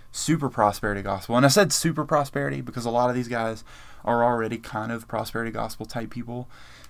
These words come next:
Um, especially Joel Osteen, he, he'd probably fit just as well in this group.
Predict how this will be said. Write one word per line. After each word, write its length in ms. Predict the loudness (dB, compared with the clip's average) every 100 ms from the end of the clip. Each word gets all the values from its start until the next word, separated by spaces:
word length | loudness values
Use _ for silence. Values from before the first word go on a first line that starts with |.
| -8
Um, 440 | -4 -2 -2 -4 -6
especially 380 | 4 6 6 4
Joel 240 | 4 2 2
Osteen, 380 | -2 -2 -2
he, 160 | 0 -2
he'd 200 | -2 -6
probably 280 | -4 -4 -4
fit 280 | -4 -6 -4
just 280 | -8 -10
as 60 | -10
well 220 | -6 -6
in 160 | -4 -4
this 140 | -6
group. 280 | -6 -8 -8